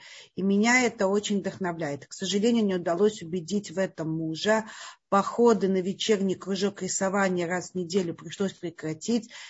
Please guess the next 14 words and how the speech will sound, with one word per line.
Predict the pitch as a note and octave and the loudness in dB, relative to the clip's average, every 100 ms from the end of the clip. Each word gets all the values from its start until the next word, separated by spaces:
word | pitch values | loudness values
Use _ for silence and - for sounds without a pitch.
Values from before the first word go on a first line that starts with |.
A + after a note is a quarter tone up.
| - | -6
И | F3+ | 0
оформление | F#3+ G3 F#3 G3 G#3+ F#3 | 0 0 2 4 6 4
мишлох-, | F3+ - G3 F#3 - | 0 0 0 0 -2
мишлох | F#3+ F#3+ G3+ G#3 F#3 - | -2 -2 2 2 2 -2
мано | F3 F3 G#3+ G#3+ G#3+ | -2 2 4 2 0
тоже | - G3+ F#3+ D#3+ E3+ D3 - - | 2 4 4 0 -4 -6 -12 -20
сопровождается | - E3 E3 E3+ E3+ E3 G3+ A3 G#3+ G#3+ | -14 -10 -6 -2 0 2 6 6 6 2
спорами | E3+ - G#3+ A#3 A3+ G#3 G3+ | -10 -2 4 6 6 4 2
и | - F#3 | 0 0
недовольством, | G3+ G3+ F#3+ E3 E3+ E3 - D#3+ D#3+ | 2 2 0 0 -4 -4 -6 -6 -4
так | F3+ D#3 | -6 -4
как | E3 | -4
занимает | D#3+ D#3+ D#3+ F#3 G#3 G#3 | -2 0 0 2 2 0
время. | D#3 D3 D3 C3+ | -6 -8 -6 -8